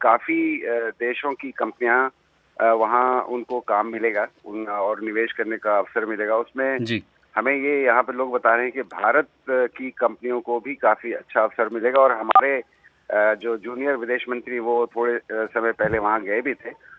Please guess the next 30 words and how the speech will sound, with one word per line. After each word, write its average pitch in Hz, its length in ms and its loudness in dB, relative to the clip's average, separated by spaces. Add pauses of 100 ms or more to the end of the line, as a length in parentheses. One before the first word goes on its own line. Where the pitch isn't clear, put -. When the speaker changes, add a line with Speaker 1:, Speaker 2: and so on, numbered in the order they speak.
(120)
Speaker 1:
और 107 180 4
वहाँ 104 200 2
पर 113 140 0
मैदान 110 500 0
जो 107 80 -4
है 110 80 -4
उन्होंने 110 300 -4
साफ, 98 320 2 (220)
अ, 104 40 0
किया 104 300 -2
है, 101 260 -2
बातचीत 92 440 -4
की 139 80 -6
है 139 80 0
वहाँ 110 180 2
के 101 120 -10
लोगों 95 220 -6
से। 117 160 -4 (420)
तो 120 480 6
मैं 123 380 2
बिल्कुल, 131 280 -2 (240)
अ, 107 340 2 (480)
इस 113 120 -4 (100)
बात 117 220 6 (160)
को 123 240 -2
समझ 120 300 -4 (100)
रहा 113 160 2
हूँ 127 140 0
कि 131 140 -10
भारत 107 380 -4